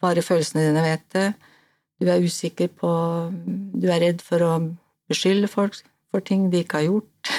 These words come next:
<laughs> Altså, det kommer fryktelig mange ting inn, fordi at jeg følte vel på et vis, eller etterpå, at jeg var såpass hjernevaska på at dette ikke har skjedd. For jeg var jo ikke engang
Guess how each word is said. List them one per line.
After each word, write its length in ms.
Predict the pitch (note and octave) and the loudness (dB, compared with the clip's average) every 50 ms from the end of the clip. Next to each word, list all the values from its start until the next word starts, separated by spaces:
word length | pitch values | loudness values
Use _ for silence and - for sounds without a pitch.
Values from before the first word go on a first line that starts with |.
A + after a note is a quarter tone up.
| - G#3+ - | 0 0 0
<laughs> 440 | - - - - - - - - | -2 -8 -8 -8 -8 -8 -6 -2
Altså, 180 | - G3 - A#3+ | -2 0 2 0
det 80 | A#3 - | 2 2
kommer 320 | A3 G3 F3 F3+ G3+ G#3 | 4 4 4 4 4 2
fryktelig 560 | - - A#3+ A#3+ A#3+ A#3+ - - E3 E3+ F#3+ G#3+ | 0 0 0 0 0 0 -2 -4 0 2 4 4
mange 320 | A3 G3 F3 F3 F3+ F#3 F#3+ F#3+ G3 | 4 4 4 2 2 2 2 0 -2
ting 240 | - - F#3 F#3+ F#3+ | -2 0 0 2 2
inn, 300 | F#3+ F#3+ G#3+ A#3 A#3+ A#3+ | 4 4 4 4 4 2
fordi 320 | A#3+ - - G3+ F#3+ F#3+ F3+ F3 | 2 0 0 0 2 2 2 2
at 120 | F3+ F3+ _ - - - _ _ _ _ _ _ _ _ _ _ _ _ _ _ _ _ _ - | 0 -2 _ -20 -20 -20 _ _ _ _ _ _ _ _ _ _ _ _ _ _ _ _ _ -2
jeg 120 | G3+ G#3+ - - | -2 0 0 2
følte 440 | - B3+ A3+ F3+ D3+ - - F3+ | 4 4 6 6 4 2 2 2
vel 120 | G3 G#3+ G#3+ G#3+ | 4 4 2 4
på 80 | - A#3 | 2 2
et 160 | A#3 - - | 2 2 0
vis, 380 | E3+ F3 F#3 G3+ G#3+ - - - - - | 2 2 4 4 2 0 -2 -4 0 0
eller 280 | G3 G3 G3 G#3 G#3 - | 2 4 4 2 2 0
etterpå, 540 | A#3+ - - _ - - E3+ - - B3+ C4 G#3+ - - _ - - | -2 -4 -4 _ -6 -6 -4 0 2 2 2 2 0 -4 _ -12 -6
at 160 | - F#3+ - - | -6 -4 0 0
jeg 140 | G#3+ G#3 F#3 | 0 2 2
var 320 | F3+ F3 F3+ F#3 G3 G3+ G3 G#3 G#3 | 2 2 2 2 2 2 2 2 0
såpass 540 | G3+ - - - - F3 - - G#3 G#3 - - | -2 -4 -8 -6 -6 -4 -2 -2 -2 -2 -2 -2
hjernevaska 920 | A3+ A3 G#3+ G#3+ G#3 F3 D3+ D3 D#3 D#3+ - E3 - - - - - A#3+ A#3+ - - _ _ - | -2 0 0 2 2 2 2 2 2 0 -2 -6 -8 -8 -4 -2 -2 -2 -2 -2 -8 _ _ -2
på 140 | - G3+ G3+ G#3+ G#3+ - | 0 2 2 2 2 0
at 440 | C#4 G#3+ F#3 - - _ - - - _ _ _ _ _ _ _ _ _ _ _ _ _ _ _ - | 0 0 -2 -2 -6 _ -20 -20 -20 _ _ _ _ _ _ _ _ _ _ _ _ _ _ _ -2
dette 280 | G#3+ G#3 - - - | -2 -2 -2 -2 -2
ikke 280 | - G#3 - - - F#3+ | 0 -2 -2 0 -2 0
har 80 | F#3+ - | 0 2
skjedd. 240 | A#3 A#3 G3+ E3+ D3+ - - _ _ _ _ _ _ _ _ _ _ _ _ _ _ _ _ _ _ _ _ _ _ _ _ _ _ _ _ - | 2 2 2 0 -4 -10 -18 _ _ _ _ _ _ _ _ _ _ _ _ _ _ _ _ _ _ _ _ _ _ _ _ _ _ _ _ 0
For 100 | G3 G3 | 2 4
jeg 100 | G3 F3+ | 4 6
var 120 | F3 E3 | 6 4
jo 60 | E3+ F3 | 4 4
ikke 120 | F3 A3 | 4 4
engang 260 | G#3+ G3+ F#3 F3 F#3+ | 6 6 6 4 4